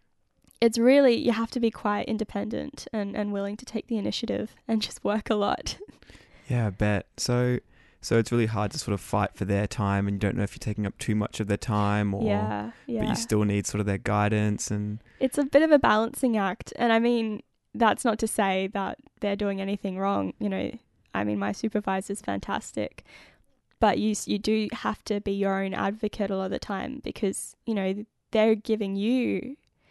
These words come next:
Speaker 1: they're treating you like a peer a lot of the time. They're treating you like a colleague because you will be soon, and they want you to become an independent researcher. And so that also means being able to say,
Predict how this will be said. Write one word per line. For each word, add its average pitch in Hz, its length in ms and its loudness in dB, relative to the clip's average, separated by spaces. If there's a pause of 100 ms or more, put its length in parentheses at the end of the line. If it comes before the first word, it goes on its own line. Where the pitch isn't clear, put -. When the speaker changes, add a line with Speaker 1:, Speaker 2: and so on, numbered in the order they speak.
(220)
Speaker 1:
they're 269 140 2
treating 294 320 2
you 233 140 4
like 214 180 0
a 190 80 -4
peer 220 480 -4 (160)
a 214 60 0
lot 196 160 0
of 208 60 -2
the 208 60 -2
time. 202 320 -6
They're - 140 -2
treating 220 340 -4
you 202 100 -4
like 202 220 -4
a - 40 -8
colleague 220 440 0
because 208 280 -6
you 220 100 -2
will 220 200 -2
be - 340 -6 (380)
soon, - 440 -4
and 208 120 0
they 202 140 4
want 196 340 0
you 214 200 0
to 202 260 -2
become 208 400 -4
an 202 80 -6
independent 202 580 -4
researcher. 202 680 -2 (340)
And 214 120 -4
so 185 300 0 (800)
that 196 160 2
also 202 340 2
means 190 360 -4
being 208 220 -4
able 208 160 -2
to 240 120 -12
say, 202 260 -2